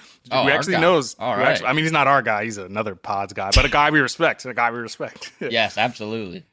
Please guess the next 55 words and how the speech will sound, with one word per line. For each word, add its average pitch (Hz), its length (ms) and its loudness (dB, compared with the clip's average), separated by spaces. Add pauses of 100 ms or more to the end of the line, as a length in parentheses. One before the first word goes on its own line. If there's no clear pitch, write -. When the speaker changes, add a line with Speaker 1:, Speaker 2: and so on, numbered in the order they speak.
Speaker 2:
He 165 160 -10
says, 131 400 -2
"Jordan 147 300 -2
Davis 135 320 -2
has 131 160 -4
made 123 180 -4
major 165 240 -2
progress 135 400 0
this 120 140 -12
offseason. 156 640 -4
According 175 340 -4
to 151 100 -8
people 151 380 -8
inside 156 400 -6
the 127 160 -8
N 123 80 -4
F 120 220 -10
L 107 320 -6 (420)
that 110 180 -4
Cosell 113 280 -8
has 95 100 -12
talked 131 260 -4
to, 113 200 -8 (240)
Davis's 170 420 -4
role 156 220 2
is 131 80 -10
going 147 220 -6
to 143 120 -10
increase 135 320 -8
a 110 60 -6
lot 151 280 0
heading 135 220 -4
into 127 160 -8
year 120 240 -10
two." 110 380 -10 (220)
Now, 110 200 -12
as 104 100 -10
Speaker 1:
Mm. 92 60 -10
Speaker 2:
we 113 60 -8
all 135 120 -2
know, 131 240 -6 (1120)
uh, 113 220 -2
Jordan 139 280 -4
Davis 131 240 -4
played 127 260 -8
in 127 80 -8
just 117 160 -14
twenty-six 175 440 -8
percent - 340 -8
of 113 100 -12
the 113 80 -14
defensive 110 420 -16
snaps 101 300 -16
last 104 240 -14
season, 131 300 -12